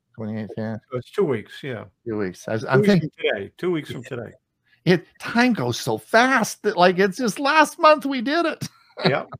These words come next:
Speaker 2: A-, and then Wednesday, I'm doing a presentation for, uh, Senior Planet, which is a group that, uh, does a lot of, uh,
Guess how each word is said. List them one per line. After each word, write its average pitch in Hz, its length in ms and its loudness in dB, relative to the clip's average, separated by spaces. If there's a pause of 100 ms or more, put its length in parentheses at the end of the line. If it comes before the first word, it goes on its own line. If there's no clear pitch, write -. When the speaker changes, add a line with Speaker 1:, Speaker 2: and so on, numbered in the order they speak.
(600)
Speaker 2:
A-, 147 60 -4
and 139 400 -2
then 156 180 0
Wednesday, 156 640 0
I'm 165 480 -2
doing 156 320 -4
a 143 240 -4 (380)
presentation 156 800 -2
for, 135 540 -4 (460)
uh, 123 420 -8 (360)
Senior 175 540 -2
Planet, 170 640 -4 (720)
which 127 240 -4
is 127 180 -4
a 131 60 -2
group 151 460 -6
that, 135 340 -8
uh, 127 220 -2
does 127 200 -4
a 131 80 -4
lot 135 260 0
of, 113 240 -6
uh, 117 220 -6